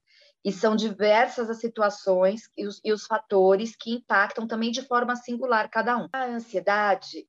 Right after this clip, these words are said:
ela fala da nossa relação com o futuro, de alguma maneira,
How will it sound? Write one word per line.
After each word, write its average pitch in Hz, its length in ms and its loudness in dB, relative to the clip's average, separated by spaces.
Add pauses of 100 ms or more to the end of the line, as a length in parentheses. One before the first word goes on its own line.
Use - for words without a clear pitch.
(120)
ela 226 240 2
fala 226 280 2
da 220 140 0
nossa 226 320 -4
relação 226 460 -4
com 240 100 -16
o 233 80 -16
futuro, 233 560 -2
de 180 140 2
alguma 175 240 -6
maneira, 175 340 -4